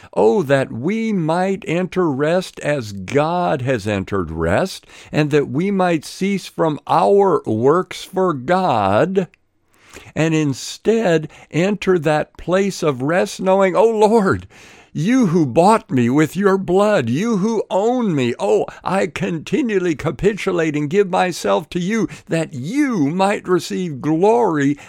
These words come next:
as you do the refreshing, new, living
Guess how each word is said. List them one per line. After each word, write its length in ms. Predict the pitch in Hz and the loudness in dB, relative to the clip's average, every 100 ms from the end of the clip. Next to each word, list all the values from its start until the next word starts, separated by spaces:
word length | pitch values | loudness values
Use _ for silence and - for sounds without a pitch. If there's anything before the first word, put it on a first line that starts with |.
| - | -8
as 340 | 160 160 110 | -4 -4 -6
you 640 | 127 135 247 240 185 131 - - 113 | -10 -6 -4 -2 2 2 0 -10 -6
do 440 | 139 170 139 120 - - | -2 2 2 0 -4 -8
the 160 | 110 107 | -4 0
refreshing, 800 | 104 101 127 117 - 123 107 98 - | 0 0 -2 -2 -4 -6 -6 -8 -10
new, 500 | - 98 104 107 101 101 _ | -4 0 2 2 0 -4 _
living 580 | - 95 104 90 95 92 | -6 -2 0 0 -2 -2